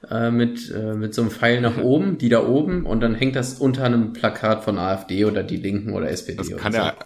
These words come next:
Speaker 2: es kann eigentlich nur von der Partei die Partei sein.
Speaker 1: Nee, nee, ist es nicht. Das ist, glaub ich, so eine kleinere interne Partei.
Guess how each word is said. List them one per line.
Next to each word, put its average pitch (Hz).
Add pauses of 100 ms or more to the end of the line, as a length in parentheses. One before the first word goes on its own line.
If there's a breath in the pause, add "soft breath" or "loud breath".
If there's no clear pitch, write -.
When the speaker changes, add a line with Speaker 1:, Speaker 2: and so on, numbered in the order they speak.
(100)
Speaker 2:
es 78
kann 123
eigentlich 104
nur 110
von 98
der 95
Partei 92
die 95
Partei 80
sein. 80
Speaker 1:
Nee, 135
nee, 151
ist 147
es -
nicht. 101
Das 104
ist, -
glaub 104
ich, 104
so -
eine 107
kleinere 104
interne 104
Partei. 98